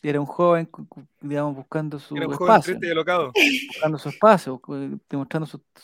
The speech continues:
Speaker 1: de su otro
Speaker 2: Buscando su
Speaker 1: talento.
Speaker 2: oportunidad, en busca de la oportunidad.
Speaker 1: Entonces, imagínate ahora que, eh,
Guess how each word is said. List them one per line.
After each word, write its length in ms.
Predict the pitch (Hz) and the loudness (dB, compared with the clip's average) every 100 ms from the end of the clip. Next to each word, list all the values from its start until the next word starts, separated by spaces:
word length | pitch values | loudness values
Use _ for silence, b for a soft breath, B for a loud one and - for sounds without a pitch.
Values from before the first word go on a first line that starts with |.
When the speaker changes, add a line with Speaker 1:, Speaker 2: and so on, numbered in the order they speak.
| - _ | -20 _
Speaker 1:
de 200 | - 135 | -12 -10
su 120 | 127 147 | -6 -6
otro 160 | - | -2
Speaker 2:
Buscando 120 | 185 | 0
su 40 | 175 | 2
Speaker 1:
talento. 140 | 208 | 2
Speaker 2:
oportunidad, 500 | - - 143 156 160 - | 0 -4 -2 0 -2 -4
en 120 | 143 | 0
busca 320 | 139 214 - | 4 4 6
de 80 | 151 | 8
la 80 | 147 | 8
oportunidad. 480 | 143 - 131 143 123 | 6 4 4 6 6
Speaker 1:
Entonces, 600 | 311 233 - 147 143 135 | 4 2 2 2 2 4
imagínate 540 | 359 415 147 151 147 | 8 8 6 2 6
ahora 420 | 147 156 156 160 156 | 6 8 4 2 0
que, 400 | 143 143 143 - - | 0 0 0 -4 -8
eh, 280 | 131 120 | -6 -6